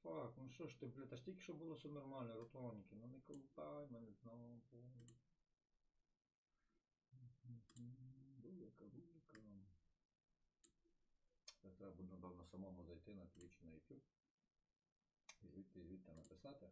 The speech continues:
І подивитися, що воно читає. Але не, не читає, напевно, тому що не показує, що, типу, жодного глядача нема. Можливо,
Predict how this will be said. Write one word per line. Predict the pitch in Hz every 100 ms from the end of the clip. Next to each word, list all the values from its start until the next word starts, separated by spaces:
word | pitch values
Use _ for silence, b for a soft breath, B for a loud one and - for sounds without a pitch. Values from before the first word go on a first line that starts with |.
| - - - - _ _ B B B B B B B
І | -
подивитися, | 123 175 - 135
що | 165
воно | 160 147
читає. | - 160 127 123 - - - - - - _ _ _ -
Але | 156
не, | 175 127
не | 170
читає, | 156 - 190 185
напевно, | 165 175 170 156
тому | 156 165
що | 131
не | 147
показує, | 127 143 147 123 123 120
що, | 107
типу, | 113 - 117
жодного | 117 113 113
глядача | 107 107 104 110
нема. | 95 95 92
Можливо, | 92 92 110 107